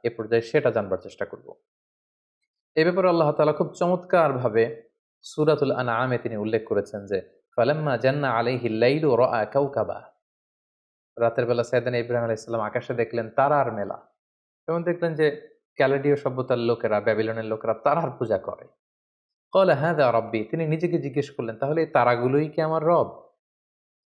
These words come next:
এই তারাগুলোই কি আমার স্রষ্টা? সবাই এই তারার পূজা করে কেন?" ফালাম্মা আফালা ক্বালা লা উহিব্বুল আফিলিন। কিন্তু রাত শেষে যখন তারাগুলো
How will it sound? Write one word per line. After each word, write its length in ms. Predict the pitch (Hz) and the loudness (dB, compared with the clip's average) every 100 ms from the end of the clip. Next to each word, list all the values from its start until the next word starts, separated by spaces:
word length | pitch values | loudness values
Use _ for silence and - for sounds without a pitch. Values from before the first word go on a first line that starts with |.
| - | -12
এই 80 | - | -4
তারাগুলোই 520 | 107 107 110 123 135 | 0 0 0 -2 -2
কি 60 | 139 | -2
আমার 160 | 135 | -4
স্রষ্টা? 420 | 135 147 147 107 | -4 -6 -4 -4
সবাই 280 | 104 127 143 | 0 0 0
এই 60 | 139 | 0
তারার 260 | 131 139 | 2 2
পূজা 260 | 147 160 147 | 0 -2 -2
করে 220 | - 104 | 0 0
কেন?" 140 | - - - _ _ _ _ _ _ _ - | -2 -12 -20 _ _ _ _ _ _ _ 0
ফালাম্মা 380 | 143 170 175 151 | 2 2 2 0
আফালা 680 | - 175 185 123 117 156 160 | 0 0 2 2 4 2 0
ক্বালা 240 | 139 131 113 | 2 2 4
লা 280 | 117 117 - | 4 2 0
উহিব্বুল 420 | - 135 131 120 | -2 -4 0 0
আফিলিন। 480 | 101 - 104 98 - _ _ _ _ _ _ _ | 0 -2 -6 -6 -12 _ _ _ _ _ _ _
কিন্তু 280 | 156 160 160 | -6 0 2
রাত 220 | 131 147 | 4 2
শেষে 280 | - 170 170 | 0 -2 0
যখন 260 | 151 156 147 | 0 0 0
তারাগুলো 800 | 139 135 131 135 120 - - | 2 4 2 0 -2 -4 -16